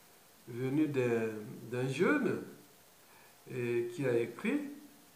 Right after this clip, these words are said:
écrit ceci dans Baza News. « Faites-les savoir aux jurés par tous les moyens. »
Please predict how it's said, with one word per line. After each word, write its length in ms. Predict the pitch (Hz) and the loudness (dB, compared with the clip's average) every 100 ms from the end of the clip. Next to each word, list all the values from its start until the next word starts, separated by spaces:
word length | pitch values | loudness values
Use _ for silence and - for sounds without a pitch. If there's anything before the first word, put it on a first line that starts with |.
| - - - - - - - - - - | -20 -20 -20 -20 -20 -20 -20 -20 -20 -10
écrit 380 | 131 127 - 202 | -6 -4 -2 -2
ceci 500 | - 127 - 214 285 | -2 -2 -2 0 2
dans 280 | 147 120 113 | 2 2 0
Baza 300 | 127 127 151 | 0 2 2
News. « 240 | 233 294 - - - - - - | 4 4 2 -4 -8 -18 -20 -20
Faites-les 400 | - 233 247 196 | 6 6 8 8
savoir 400 | 196 165 170 190 | 8 8 8 8
aux 80 | 147 | 6
jurés 300 | 143 156 214 | 4 2 2
par 220 | 170 - | 2 -2
tous 140 | 202 | 2
les 80 | 180 | 4
moyens. » 380 | 139 123 110 107 | 4 2 0 -4